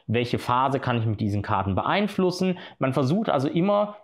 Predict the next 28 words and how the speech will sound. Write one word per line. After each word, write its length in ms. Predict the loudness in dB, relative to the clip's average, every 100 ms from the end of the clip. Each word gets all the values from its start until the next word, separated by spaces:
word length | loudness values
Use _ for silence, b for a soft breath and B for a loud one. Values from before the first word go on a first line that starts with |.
| -2
im 120 | 0
Hinterkopf 520 | 0 0 -2 -4 -4
zu 160 | -2 0
behalten, 560 | 2 2 2 2 2
welche 320 | 2 2 2
Möglichkeiten 880 | 2 2 2 0 -4 -2 -4 -4 -4
habe 160 | -6 -6
ich 80 | -8
denn. 140 | -8
Es 140 | -4
mag 180 | -2 0
sein, 320 | 0 2 2
dass 100 | 0
sich 160 | 0 -2
das 160 | -2 -2
flüssiger 440 | -4 -4 -2 -2
spielt 380 | -2 0 0 0
mit 120 | -4
der 100 | -4
Zeit, 300 | -2 0 0
wenn 80 | 0
man 100 | 0
diese 180 | 0 0
Karten 300 | 0 0 0
in- 140 | -2
und 100 | 0
auswendig 520 | 0 0 0 -2 -2
kennt. 280 | -2 0 -2